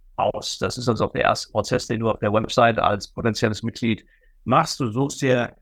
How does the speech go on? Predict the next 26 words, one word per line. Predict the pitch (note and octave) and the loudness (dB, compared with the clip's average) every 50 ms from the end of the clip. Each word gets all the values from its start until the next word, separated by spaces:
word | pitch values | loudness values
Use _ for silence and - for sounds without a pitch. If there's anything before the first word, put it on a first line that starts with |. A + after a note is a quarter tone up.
| _ - - - | _ -20 -18 -8
den | - G2+ | -8 -6
Standort | G2 - - - F3 - - E3 | -6 0 0 2 2 4 4 4
aus. | - C#3+ C3+ C#3+ D3 C3+ | 4 4 4 4 4 4
In | C3 B2+ | 2 0
der | A#2 A2 | 2 2
Regel | A#2+ B2+ B2 - | 0 0 -2 -2
ist | - - - A#2 | -4 -6 -6 -8
das | A2 - | -6 -2
der | - A#2+ A#2+ B2 B2 A#2+ A#2 - - - | -2 0 0 2 0 0 -2 -2 -6 -8
Standort, | - - - A#2 A#2+ A#2+ - B2 - | -4 -2 -2 0 0 0 0 0 2
der | A2 G#2 G2+ | 0 0 2
am | - - A#2 | 2 0 0
nächsten | A#2+ A#2+ B2 - - - C3 | 0 0 -2 -2 -4 -4 -4
an | - - | -2 0
deinem, | - A2 G#2+ A2 G#2+ G#2+ G#2 | 2 2 2 2 2 0 0
äh, | A#2+ | -2
Heimatort, | - A#2 G#2+ - A2+ C#3+ F3+ F#3 F3+ E3+ C#3+ C3+ C3 - - | -2 -4 -2 0 2 2 4 4 4 4 4 4 2 2 2
an | - A#2+ A2 | 2 0 2
deinem | A2 A2 A2 A#2+ | 2 0 0 0
Lebensmittelpunkt, | B2 B2+ C#3 - - - B2 B2 A2 - A#2+ B2 B2 A#2 | 0 -2 -2 -6 -6 -2 -2 -2 0 0 0 -2 0 0
an | - - - A2 | 0 0 0 2
deinem | A#2+ G#2 A2 A2+ A2 G#2+ G#2 G2+ G2 | 2 4 4 4 4 2 0 0 -2
beruflichen | - - B2 C3+ - C#4+ - C#3 A#2 A#2+ B2+ | -6 -8 -10 -10 -10 -4 -2 -2 0 0 0
Mittelpunkt, | C3 B2+ G#2+ B2+ - - C3 B2+ B2 A#2 - | 0 0 0 0 0 0 2 2 0 0 -2
äh, | - - A2 | -2 -2 0
liegt. | A2+ A2+ B2+ C3+ C#3 B2+ - - | 0 0 0 -2 -2 -4 -8 -14